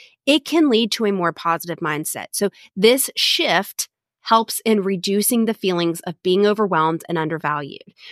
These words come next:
Rewarding your effort, especially in the situation of job creep, can give us a sense of control and accomplishment. It's a, it's about changing that narrative from, "I have so much to do," to, "I'm capable and making a difference through my efforts.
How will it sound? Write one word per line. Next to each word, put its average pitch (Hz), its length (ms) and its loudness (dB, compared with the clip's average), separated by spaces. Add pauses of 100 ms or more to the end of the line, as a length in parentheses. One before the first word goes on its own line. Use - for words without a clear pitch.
(120)
Rewarding 226 520 4
your 233 160 2
effort, 190 320 0
especially 214 680 2
in 196 300 0
the 175 100 -2
situation 185 500 -2
of 160 100 -6
job 165 300 2
creep, 240 340 -4 (300)
can 233 140 4
give 240 180 4
us 277 100 -2
a 247 100 2
sense 214 280 0
of 190 100 -8
control 185 600 -2
and 165 80 -8
accomplishment. 175 640 -4
It's - 160 -4
a, - 100 0
it's - 140 -2
about 214 240 0
changing 247 640 2 (240)
that 202 180 2
narrative 202 480 2
from, 175 280 0 (260)
"I 233 180 4
have 247 300 2
so 254 400 -2
much 233 520 2 (180)
to 226 100 -2
do," 185 480 -2 (380)
to, 185 340 4 (420)
"I'm 247 280 2 (120)
capable 233 640 -4
and 208 160 0
making 185 300 -2
a 185 60 0
difference 180 360 -4
through 175 220 -4
my 170 180 -2
efforts. - 540 -8